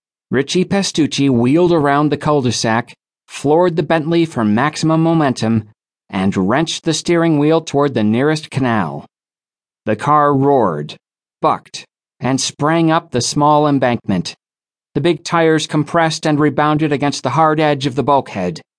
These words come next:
and the convertible took flight, seeming to arch in midair like a steeplechase horse,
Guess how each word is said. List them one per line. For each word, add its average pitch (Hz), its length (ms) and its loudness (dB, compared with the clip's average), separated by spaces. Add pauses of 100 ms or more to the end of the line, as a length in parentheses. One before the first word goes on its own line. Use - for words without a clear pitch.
and 101 240 -2
the 107 180 -4
convertible 135 600 0
took 180 260 -4
flight, 101 500 -4 (400)
seeming 220 440 2
to 180 240 0
arch 175 360 0
in 151 200 2
midair 147 520 0
like 131 160 0
a 160 60 -2
steeplechase 165 720 -2
horse, 104 560 -2